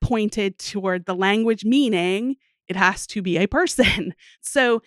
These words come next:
they also went on to say that if Congress had wanted this to apply differently,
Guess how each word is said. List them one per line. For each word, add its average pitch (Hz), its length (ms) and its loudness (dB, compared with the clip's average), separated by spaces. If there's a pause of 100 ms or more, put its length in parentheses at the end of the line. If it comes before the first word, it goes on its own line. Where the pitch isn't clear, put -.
(420)
they 247 120 6
also 254 300 -2
went 220 120 0
on 196 80 0
to 220 60 -6
say 330 260 4
that 214 220 -2
if - 200 -4
Congress 233 600 2 (240)
had 190 180 0
wanted 185 460 2
this 311 200 0
to 294 120 2
apply 240 320 2
differently, 196 600 -2